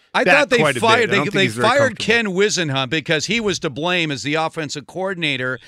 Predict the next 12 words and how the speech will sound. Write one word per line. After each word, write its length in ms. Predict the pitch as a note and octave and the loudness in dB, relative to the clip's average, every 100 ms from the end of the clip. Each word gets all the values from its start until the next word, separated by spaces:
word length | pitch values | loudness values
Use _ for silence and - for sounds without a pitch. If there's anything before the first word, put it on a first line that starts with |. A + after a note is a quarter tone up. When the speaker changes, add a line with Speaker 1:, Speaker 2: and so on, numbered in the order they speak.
| - _ - | -20 _ -4
Speaker 1:
They 100 | F3 | -2
brought 400 | F3+ G#3+ G#3+ G#3 | 2 2 4 2
in 140 | F#3+ | 0
their, 340 | F3 E3+ D#3+ | 0 0 0
uh, 200 | D3+ D3 | 0 0
new 240 | D3 G3 E3 | -2 -4 -4
genius 680 | G2 C#3+ G3+ F3 C3+ - - | -4 -2 0 -2 -2 -4 -2
offensive 500 | D3 C#3+ D3+ C3 C#3+ | -2 -2 -6 -6 -8
coordinator. 460 | D#3 E3 C#3+ C3+ C3 | -6 -4 -4 -4 -4
How's 180 | F#3 | -4
that 220 | D3 E3 B2 | -2 -4 -4
working? 340 | A2 - | -8 -10